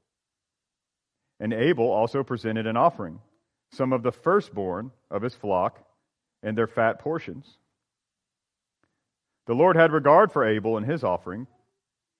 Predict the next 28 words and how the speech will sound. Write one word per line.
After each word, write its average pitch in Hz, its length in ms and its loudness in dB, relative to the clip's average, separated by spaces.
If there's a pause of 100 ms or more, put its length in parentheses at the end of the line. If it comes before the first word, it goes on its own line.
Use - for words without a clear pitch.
(220)
but 117 160 0
he 123 80 -2
did 139 240 -2
not 123 180 4
have 117 220 0
regard 101 340 -2
for 113 140 -10
Cain 131 340 -6
and 87 100 -8
his 101 160 -10
offering. 82 380 -10 (1700)
Cain 95 160 -8
was 95 140 -10
furious, 113 640 -6 (640)
and 92 80 -8
he 92 60 -6
looked 95 180 -8
despondent. 95 560 -8 (1600)
And 117 100 -6
the 131 60 2
Lord 151 200 6
said 147 220 2
to 139 60 -4
Cain, 143 320 0
'Why 160 160 6
are 247 120 4
you 135 140 2
furious? 117 640 -4